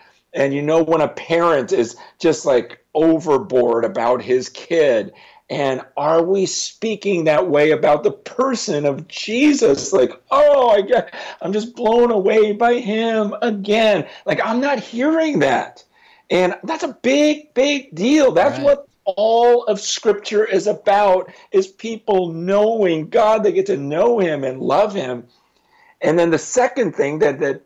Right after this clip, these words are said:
Speaker 1: makes me think that God's, you know, think about God's displeasure with the church is our lack of love for one another.
Speaker 2: Mm-hmm.
Speaker 1: When his command was, "Here's this new command I give you.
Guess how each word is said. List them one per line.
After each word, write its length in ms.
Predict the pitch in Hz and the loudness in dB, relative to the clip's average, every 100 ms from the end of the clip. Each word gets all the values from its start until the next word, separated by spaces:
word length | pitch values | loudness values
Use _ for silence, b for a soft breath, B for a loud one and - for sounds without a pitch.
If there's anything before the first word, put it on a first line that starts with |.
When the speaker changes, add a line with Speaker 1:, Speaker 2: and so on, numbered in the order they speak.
| - | -6
Speaker 1:
makes 320 | 143 175 - | -2 -2 -6
me 160 | 147 143 - | -10 -10 -10
think 560 | - 170 254 214 196 - B B B | -6 -2 -2 -4 -6 -12 B B B
that 320 | 127 156 139 | 0 0 0
God's, 560 | 107 151 160 160 151 - - 180 | -2 0 0 -2 -4 -10 -6 -6
you 100 | - | -2
know, 140 | 147 143 | 0 0
think 160 | 185 | 0
about 200 | 170 143 | 0 0
God's 240 | 127 151 160 | 2 0 -2
displeasure 760 | 143 143 - - 165 170 180 | -8 -10 -12 -8 -4 -2 -2
with 200 | 151 156 | -2 -4
the 60 | 156 | -6
church 560 | - - 233 220 185 - b b b - | -10 -4 0 2 2 -2 b b b 0
is 300 | 175 185 170 - | 4 4 2 2
our 160 | 160 160 | 2 2
lack 360 | 151 170 185 | 2 -2 -4
of 200 | - 170 | -2 -4
love 340 | 156 170 170 - | 0 0 0 0
for 160 | 190 139 | -2 0
one 220 | 135 143 | 0 -2
another. 640 | 135 131 170 170 120 - - _ | -2 0 0 2 0 -2 -8 _
Speaker 2:
Mm-hmm. 280 | 104 110 104 | -20 -20 -10
Speaker 1:
When 180 | 151 156 | -2 0
his 280 | 139 180 - | 2 2 0
command 1000 | - 165 131 120 151 175 196 160 135 131 | -8 -8 -6 -2 0 2 2 0 -2 -2
was, 280 | 131 123 B B B | 0 0 B B B
"Here's 240 | 170 175 | 0 2
this 240 | 170 143 - | 0 -6 -8
new 240 | 143 180 | -2 -2
command 480 | 180 156 156 165 170 | -2 -6 -4 -2 0
I 120 | 185 | 0
give 260 | 135 190 175 | 2 2 4
you. 280 | 175 151 | 2 0